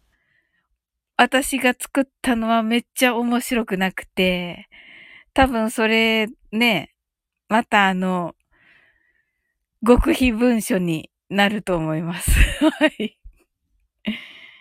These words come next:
はい。ピロシさん、朝から来てくれた。泣き笑い。ピロシさん、よく人見てますよ。ねえ、見てますよね。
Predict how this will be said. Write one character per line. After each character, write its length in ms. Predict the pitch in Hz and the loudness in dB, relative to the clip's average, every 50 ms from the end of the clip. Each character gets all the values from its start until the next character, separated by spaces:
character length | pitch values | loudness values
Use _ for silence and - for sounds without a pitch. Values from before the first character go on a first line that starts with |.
| _ _ _ _ _ | _ _ _ _ _
は 220 | _ - 262 233 - | _ -6 -4 -4 -4
い。 120 | - - _ _ _ _ _ _ _ - - - - - _ _ | -8 -12 _ _ _ _ _ _ _ -20 -20 -20 -20 -20 _ _
ピ 140 | - 294 | 2 2
ロ 100 | 269 254 | 4 2
シ 160 | - - - 254 | 2 0 -4 -6
さ 240 | - - 214 208 | 0 0 0 0
ん、 60 | 202 - _ | 0 -2 _
朝 220 | 240 262 - 269 | -2 -2 0 0
か 120 | - 254 226 | 0 2 0
ら 120 | 226 226 | 0 -2
来 100 | - - | -2 -4
て 120 | - 247 | -4 -4
く 140 | 233 - 247 | -4 -2 -2
れ 120 | 220 233 226 | -2 -2 -4
た。 320 | - - 214 202 - - - _ - | -2 0 0 0 0 -4 -12 _ -10
泣 260 | 202 202 208 196 - | -2 0 0 0 0
き 120 | - 247 | 0 0
笑 340 | 208 190 190 190 180 180 175 | 0 0 0 -2 -4 -6 -6
い。 60 | - - _ _ _ _ _ _ _ _ _ _ | -8 -14 _ _ _ _ _ _ _ _ _ _
ピ 140 | - 294 294 | 0 0 2
ロ 100 | 247 240 | 2 2
シ 160 | - - 254 | -2 -2 -6
さ 260 | - - - 196 190 | -4 -2 -2 -2 -2
ん、 80 | 190 185 - - _ | -4 -6 -12 -10 _
よ 180 | 226 254 277 | 0 0 0
く 120 | - - 302 | 0 -2 -4
人 220 | - - - 240 | -4 -2 -4 -2
見 180 | 240 240 247 240 | -2 -2 -2 -2
て 140 | - 240 220 | -2 -2 -2
ま 180 | 233 226 247 | 0 -2 -4
す 160 | - - 208 | -4 -4 -4
よ。 260 | 185 180 175 180 - - _ _ _ _ | -4 -4 -4 -6 -10 -14 _ _ _ _
ね 260 | 285 285 349 359 349 | 0 0 2 2 2
え、 40 | 320 | 2
見 140 | 302 311 - | 0 0 0
て 120 | - 302 | 0 0
ま 120 | 277 285 285 | 0 0 -2
す 100 | - 269 | -2 -4
よ 120 | 233 208 | -4 -4
ね。 460 | 202 202 208 208 202 190 175 - - | -4 -2 -2 -2 -2 -2 -4 -8 -12